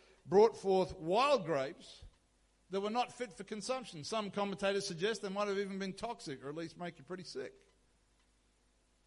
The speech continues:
And so the, the, the message was, the Lord is saying, "I've done everything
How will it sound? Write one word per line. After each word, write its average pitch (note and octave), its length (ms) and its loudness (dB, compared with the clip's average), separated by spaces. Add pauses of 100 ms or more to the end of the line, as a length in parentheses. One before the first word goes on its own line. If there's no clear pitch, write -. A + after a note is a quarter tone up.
(340)
And D3 60 -16
so G#3 140 0
the, G3 160 4
the, F3+ 160 -2
the F#3 220 -2
message A3 500 4
was, F#3+ 160 0
the F3+ 80 -2
Lord B3+ 220 2
is G3+ 80 -8
saying, A3+ 200 -2
"I've B3 160 0
done B3+ 200 4
everything B3+ 600 6